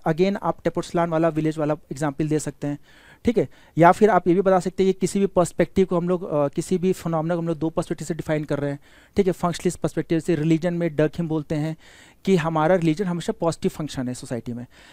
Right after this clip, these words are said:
लेकिन मार्क्सिस्ट बोला है कि उसका नेगेटिव कनोटेशन भी है, ठीक है। तो आप डिफरेंट व्यू पॉइंट्स बता सकते हैं depending upon, depending upon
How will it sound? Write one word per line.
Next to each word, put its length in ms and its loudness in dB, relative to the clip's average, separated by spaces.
लेकिन 220 2
मार्क्सिस्ट 440 -2
बोला 200 4
है 40 2
कि 80 -4
उसका 180 -2
नेगेटिव 400 -2
कनोटेशन 480 -4
भी 80 -8
है, 160 -14
ठीक 120 -2
है। 60 0
तो 140 2
आप 140 0
डिफरेंट 320 2
व्यू 160 0
पॉइंट्स 200 0
बता 180 2
सकते 280 -6
हैं 140 -6
depending 520 2
upon, 220 0
depending 520 -2
upon 360 -2